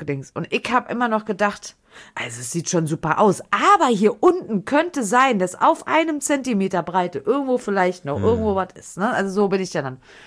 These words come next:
Speaker 1: Und dann bin ich, montags abends hab ich meinen Kindern Unterricht gegeben am Stall und dann bin ich, äh, nochmal einen Schritt gelaufen mit ihm und dann kam die Kim gerade vorbei. Da hab ich gesagt, „Kim, geh,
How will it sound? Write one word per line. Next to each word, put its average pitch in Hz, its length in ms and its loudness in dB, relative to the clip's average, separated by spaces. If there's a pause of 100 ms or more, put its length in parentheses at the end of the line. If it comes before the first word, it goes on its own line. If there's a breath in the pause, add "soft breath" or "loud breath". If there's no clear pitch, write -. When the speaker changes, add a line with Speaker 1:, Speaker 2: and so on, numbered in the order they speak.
(340 loud breath)
Speaker 1:
Und 202 60 -2
dann 214 100 2
bin 247 100 -2
ich, 262 140 -6 (180 soft breath)
montags 262 380 -2
abends 247 260 0
hab 220 80 -2
ich 196 100 -2
meinen 180 200 -4
Kindern 254 300 -4
Unterricht 254 360 -6
gegeben 226 300 -4
am 175 100 -6
Stall 190 460 -2
und 202 100 -4
dann 196 140 -2
bin 190 80 -2
ich, 196 260 -4
äh, 180 80 -6
nochmal 180 320 -4
einen - 80 -10
Schritt - 220 -14
gelaufen 180 340 0
mit 185 120 -8
ihm 190 100 -4
und 185 60 -4
dann 180 100 -4
kam 185 240 -2
die 170 100 -6
Kim 208 260 -2
gerade 147 300 0
vorbei. 143 280 -2
Da 147 40 -2
hab 156 60 -2
ich 165 80 -10
gesagt, - 160 -10
„Kim, 180 160 -6
geh, 180 180 -6